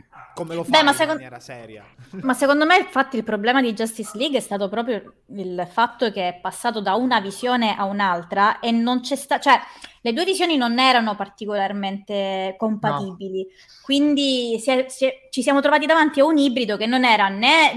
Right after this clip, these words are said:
Speaker 2: il dark della D C né lo scanzonato della Marvel, quindi abbiamo detto: "Ma che è?" Cosa che chiaramente è migliorata con la s-, con la Snyder Cut.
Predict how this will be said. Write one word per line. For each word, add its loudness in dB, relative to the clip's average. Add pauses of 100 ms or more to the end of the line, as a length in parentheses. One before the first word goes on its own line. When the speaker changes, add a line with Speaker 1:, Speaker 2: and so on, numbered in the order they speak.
(160)
Speaker 2:
il -8
dark 6
della -2
D -6
C -2
né 6
lo -6
scanzonato 0
della 4
Marvel, 2
quindi -8
abbiamo -8
detto: -6
"Ma -2
che -4
è?" 0 (800)
Cosa 6
che 4
chiaramente 2
è -2
migliorata 0
con -2
la -2
s-, -16 (140)
con -8
la 0
Snyder -4
Cut. -8